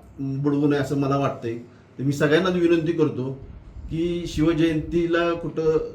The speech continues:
गालबोट लागू नये आणि आपण एवढे दिवस जी परंपरा पाळ-, पाळली शिवजयंतीची, तशीच ती कंटिन्यू राहावी आणि ह्याच्याकडे करमणूक म्हणून पाहावं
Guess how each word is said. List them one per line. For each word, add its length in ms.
गालबोट 360
लागू 260
नये 260
आणि 580
आपण 280
एवढे 240
दिवस 240
जी 200
परंपरा 460
पाळ-, 280
पाळली 440
शिवजयंतीची, 760
तशीच 300
ती 500
कंटिन्यू 360
राहावी 200
आणि 200
ह्याच्याकडे 360
करमणूक 500
म्हणून 220
पाहावं 400